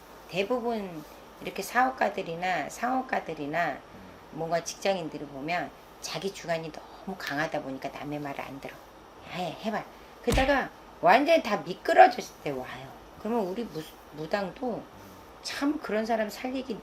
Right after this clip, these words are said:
Speaker 1: 너무너무 힘들어.
Speaker 2: 아, 그쵸.
Speaker 1: 그래도 조금 뭔가가
Speaker 2: 음.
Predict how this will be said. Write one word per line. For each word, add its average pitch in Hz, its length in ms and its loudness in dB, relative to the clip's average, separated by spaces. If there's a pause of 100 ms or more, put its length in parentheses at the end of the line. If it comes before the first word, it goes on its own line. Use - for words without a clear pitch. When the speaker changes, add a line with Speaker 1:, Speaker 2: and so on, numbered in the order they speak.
Speaker 1:
너무너무 247 420 2
힘들어. 156 380 -4 (200)
Speaker 2:
아, 107 400 -4
그쵸. 98 600 -10 (360)
Speaker 1:
그래도 269 320 6
조금 349 760 10
뭔가가 240 800 10
Speaker 2:
음. - 20 2